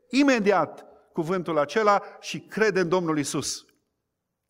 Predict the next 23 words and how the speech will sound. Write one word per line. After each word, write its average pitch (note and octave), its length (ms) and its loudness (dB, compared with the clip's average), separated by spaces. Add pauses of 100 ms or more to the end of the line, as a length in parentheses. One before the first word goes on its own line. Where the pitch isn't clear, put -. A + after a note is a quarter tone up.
(1300)
Imediat F3 500 -4
după C#3+ 260 -6
scena D3 340 -4
aceasta, C3 600 -6 (800)
e - 80 -14
foarte D#3+ 360 -6
posibil, C3+ 640 -6 (100)
de A#2 180 -4
aceea, C3 540 -6 (640)
e C#3+ 180 0
puțin F3 420 -4
speculativă D3 1000 -2 (340)
afirmația C#3+ 580 -4
mea, D3 180 -6
e C#3 60 -4
foarte G3+ 500 -6
posibil, F3 440 -8
imediat F3+ 340 -2
după E3 180 -6
aceea, C#3 680 -4 (800)
Ioan C#3+ 280 0
Marcu C#3+ 320 -4
pleacă. B2 460 -6